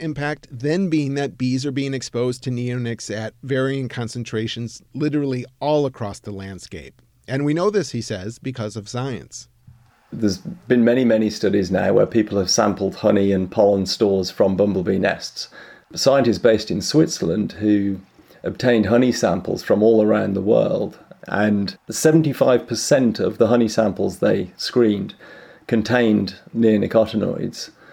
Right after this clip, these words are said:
Speaker 2: So three quarters of the world's honeybees are being exposed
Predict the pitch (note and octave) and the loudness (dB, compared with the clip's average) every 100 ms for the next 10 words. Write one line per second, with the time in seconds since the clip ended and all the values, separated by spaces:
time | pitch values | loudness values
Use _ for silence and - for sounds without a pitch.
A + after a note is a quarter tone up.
0 | - - B2+ A2+ - - E3 D#3+ - E3 | -20 -2 2 2 -2 0 2 2 2 2
1 | D3+ B2 F#2+ G2+ G2+ G#2 A#2+ A2+ G#2 - | 2 0 -2 -2 0 2 4 4 2 2
2 | C#3 B2+ F2 G2+ F#2+ - G#2+ G#2 G#2+ G#2 | 2 2 2 0 0 -2 -2 2 2 0
3 | G#2+ - - G#2+ G#2+ G#2 G2+ | -4 -8 0 2 4 2 -4